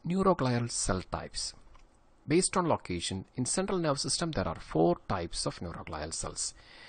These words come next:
astrocytes, ependymal cells, oligodendrocytes, and microglia. Whereas in peripheral nervous system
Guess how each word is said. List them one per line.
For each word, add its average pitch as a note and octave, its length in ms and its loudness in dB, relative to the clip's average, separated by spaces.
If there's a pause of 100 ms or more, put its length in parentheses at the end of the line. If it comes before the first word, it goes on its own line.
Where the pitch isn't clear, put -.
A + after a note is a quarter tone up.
(200)
astrocytes, F2 880 0
ependymal C#3+ 520 -2
cells, B2+ 420 -2 (340)
oligodendrocytes, A2+ 1120 0
and B2 140 -4
microglia. E2+ 760 -4 (800)
Whereas F3+ 300 2
in C3+ 80 -4
peripheral A#3 520 2
nervous D3 240 0
system B2+ 420 -2